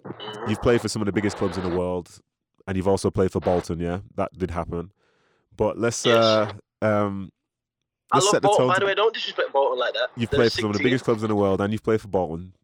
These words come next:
Speaker 2: But anyway, let's set the tone. Can you describe yourself as a player to say to people that maybe haven't, uh, seen you play before?
Speaker 1: Mm, I would say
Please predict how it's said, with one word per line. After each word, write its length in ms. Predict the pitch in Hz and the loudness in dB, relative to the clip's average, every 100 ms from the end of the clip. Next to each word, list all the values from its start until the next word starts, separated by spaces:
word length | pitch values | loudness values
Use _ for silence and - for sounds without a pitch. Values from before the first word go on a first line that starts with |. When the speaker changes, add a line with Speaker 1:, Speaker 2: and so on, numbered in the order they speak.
| _ | _
Speaker 2:
But 140 | 107 107 | 0 2
anyway, 240 | 107 95 | 2 2
let's 160 | 101 - | 0 0
set 120 | 110 | -2
the 60 | |
tone. 400 | 113 104 92 92 - - - - - - - _ _ - | -2 -2 -2 -4 -12 -18 -16 -16 -16 -20 -20 _ _ -2
Can 140 | 143 | 0
you 80 | 160 | 0
describe 460 | 170 175 - 165 143 | 0 -2 2 2 2
yourself 360 | 104 101 90 | -2 -2 -2
as 80 | 92 | -4
a 60 | 95 | -8
player 400 | - 98 95 95 - | -6 -4 -4 -8 -16
to 60 | |
say 240 | - - 104 | -8 -4 -4
to 120 | - | -4
people 280 | 110 104 98 | -6 -4 -4
that 140 | 92 | -6
maybe 480 | 90 95 98 92 92 | -4 -2 -2 -2 -4
haven't, 400 | - 98 90 87 82 - | -4 -4 -4 -6 -10 -8
uh, 300 | 90 85 82 | -6 -6 -8
seen 280 | - 95 87 | -10 -10 -10
you 60 | |
play 220 | - 90 | -8 -6
before? 320 | 82 - - 165 | -6 -10 -6 -2
Speaker 1:
Mm, 460 | 175 185 180 175 - - - - - - - - - - - - - - - - - - - - - | 0 0 0 -2 -6 -18 -18 -14 -10 -10 -12 -18 -16 -10 -8 -4 -4 -6 -10 -10 -10 -10 -18 -8 0
I 40 | |
would 140 | 190 202 | 2 2
say 560 | - 202 202 185 180 | 0 2 2 0 -4